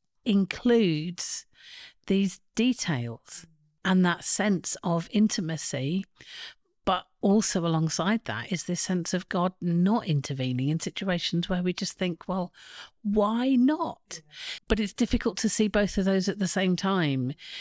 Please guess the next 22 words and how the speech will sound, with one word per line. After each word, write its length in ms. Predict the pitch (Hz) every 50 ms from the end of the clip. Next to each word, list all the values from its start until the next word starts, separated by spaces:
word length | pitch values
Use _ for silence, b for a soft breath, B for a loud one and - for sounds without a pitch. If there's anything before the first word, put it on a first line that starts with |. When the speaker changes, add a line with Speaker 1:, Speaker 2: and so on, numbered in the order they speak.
| B B B -
Speaker 1:
I 160 | - 175 196 180
think 460 | - - 139 135 135 - _ - -
you're 100 | 180 - -
either 280 | 185 185 208 214 208 180
in 140 | 165 156
a 20 | 156
season 460 | - - 180 180 170 160 156 151 -
of 480 | 190 160 147 143 139 139 156 - - _ -
really 420 | 170 165 180 196 208 208 196 170
walking 540 | 165 165 160 - - - 160 151 151 156 156
with 160 | - 151 -
the 80 | 156 147
God 340 | - 160 147 147 147 147 147
of 300 | 143 143 143 - - _ -
presence 580 | - 170 165 160 - 156 135 123 - - - -
and 160 | - 160 -
trusting 600 | - - - 165 156 - - - - 156 151 143
in 160 | 143 139 135
God's 260 | - 135 135 131 -
presence 500 | - - - 131 - 135 127 113 _ - -
and 220 | 165 170 151 143
trusting 680 | - - - 151 - - - - 139 135 135 131 131 -